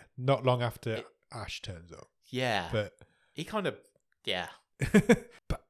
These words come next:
Speaker 1: I still think that's the vibe he was going for, the director was going for. I don't think this is an intentional, "I'm gonna make a romantic comedy." I think this is an,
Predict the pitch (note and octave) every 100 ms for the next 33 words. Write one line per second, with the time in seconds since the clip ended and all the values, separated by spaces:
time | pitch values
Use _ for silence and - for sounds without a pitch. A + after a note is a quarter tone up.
0 | - D3 - - - E3+ D#3 E3 D3 C#3
1 | - C3+ C#3+ C3+ B2 B2 - C#3 C#3 A#2+
2 | - F2 E2+ A2+ B2+ A#2 A2 G#2+ G#2 A2+
3 | A2 G#2 - F#2 G#2 C#3+ D3+ D3 - B2+
4 | - A#2 - - G#2+ G#2 - C3+ A#2+ -
5 | G#2+ F2+ F2+ - _ _ _ _ _ B2
6 | A2+ G#2+ G#2+ F#2+ G#2+ G2 F#2 - G#2 -
7 | F2 C#2+ D#2+ _ _ _ - G#2 - B2+
8 | - G#2+ G#2+ G2 G#2 G2+